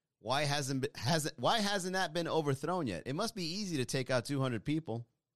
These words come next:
Right? You just got a couple of Cubans in a Buick to go over there and just take over. All right, everybody, you get, sal,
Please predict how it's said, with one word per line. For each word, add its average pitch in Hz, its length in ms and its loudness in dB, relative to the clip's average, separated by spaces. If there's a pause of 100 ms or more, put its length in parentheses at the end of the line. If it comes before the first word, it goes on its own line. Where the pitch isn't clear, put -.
(2000)
Right? 165 180 -2
You 170 60 0
just 151 160 -4
got 170 120 2
a 151 60 2
couple 165 320 2
of 131 80 -2
Cubans 165 420 2
in 156 80 0
a 139 60 0
Buick 143 400 -2
to 143 100 -4
go 143 280 4
over 151 200 2
there 151 140 2
and 143 120 0
just 135 160 -4
take 147 200 0
over. 147 360 0 (540)
All 135 60 2
right, 143 180 2
everybody, 151 380 2
you 135 140 -4
get, 160 200 -2 (560)
sal, 175 380 0